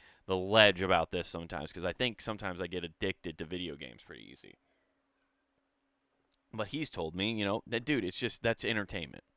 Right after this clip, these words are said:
You know, it's, it's no different if you were gonna watch T V for two hours or four hours. You know, if you're playing, people sit down and binge watch T V shows for fucking six hours,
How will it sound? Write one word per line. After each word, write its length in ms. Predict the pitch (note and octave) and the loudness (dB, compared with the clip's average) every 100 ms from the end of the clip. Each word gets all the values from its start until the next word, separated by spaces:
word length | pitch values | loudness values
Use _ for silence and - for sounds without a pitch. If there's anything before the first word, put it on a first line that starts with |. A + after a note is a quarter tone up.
| _ G2+ | _ -6
You 80 | |
know, 180 | F2+ F#2 | -4 -2
it's, 200 | F2 F#2+ | -4 -4
it's 220 | G2+ G2+ | -4 0
no 120 | A2+ A#2+ | 2 4
different 320 | A#2+ A2+ A2+ | 4 2 0
if 80 | G#2+ | -2
you 80 | |
were 80 | G#2+ | -2
gonna 160 | G#2+ G2 | 2 6
watch 280 | G2+ G2 - | 6 6 0
T 160 | G#2 | -8
V 200 | F#2+ G2 | -4 -6
for 160 | - D#2 | -4 -8
two 260 | - E2+ | -6 -4
hours 500 | - G#1 G1+ - - - - - - - | -4 -4 -8 -8 -8 -10 -20 -20 -18 -4
or 100 | F#2+ | -4
four 360 | - G2 E2 - | 0 2 2 0
hours. 360 | - - - | -6 -8 -10
You 100 | G2+ | -6
know, 140 | F2 E2+ | -4 -4
if 100 | F2+ | -6
you're 80 | G2 | -6
playing, 340 | B2 B2+ B2+ - - - - - | 0 2 2 0 -20 -20 -10 -2
people 200 | F#3 F3 | 0 2
sit 160 | G3+ | 6
down 180 | E3+ D#3 | 8 8
and 140 | B2+ | 6
binge 220 | C#3+ D3 C3 | 6 6 8
watch 280 | C3 A#2+ | 6 6
T 140 | - C3+ | 0 -2
V 140 | C3 | -2
shows 320 | B2+ B2 G#2 | 2 4 4
for 180 | - G2 | 2 -10
fucking 720 | - - - A#2+ - G#2+ F#2 E2+ | -10 -4 4 4 4 -6 -8 -6
six 360 | - - B2 B2 | -2 0 2 6
hours, 580 | A2+ G2+ - - - | 8 8 2 -10 -14